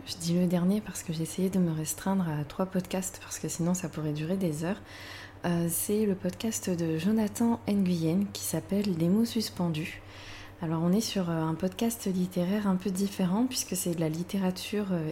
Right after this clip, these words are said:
immersive. Jonathan déclame ses, euh, créations et on est dans un univers très poétique. Il nous donne un peu accès à son journal intime, à ses souvenirs et, euh, je trouve ça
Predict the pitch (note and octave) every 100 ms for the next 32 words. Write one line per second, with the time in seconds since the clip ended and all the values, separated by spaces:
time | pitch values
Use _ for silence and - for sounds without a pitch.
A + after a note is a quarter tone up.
0 | - G3 F#3+ E3+ - - G#3+ G#3+ - -
1 | - - E3+ F3 E3+ E3+ G3 G#3+ G#3 F#3
2 | F#3 F#3 - G3 G#3 F#3+ E3 - - F3
3 | E3+ D#3 D3+ - F3+ E3 - F#3 A3 A3+
4 | - - E3 D#3+ E3 G3 F#3+ E3+ F3 F3
5 | E3 D#3+ F3+ G3+ - - - - - -
6 | B3 B3 G#3+ F#3 - F3 F3+ - - E3
7 | E3 E3 F3+ A3 G#3+ G3+ F#3+ F#3 - -
8 | G#3 G#3+ F3 - E3 E3 F3 F#3 F#3 E3+
9 | - F#3 A3 F#3+ F#3 D#3 - G3 F#3+ E3+
10 | D#3+ A3+ - - - - - - E3 E3
11 | D#3 D#3 D#3 - E3+ - G3+ G#3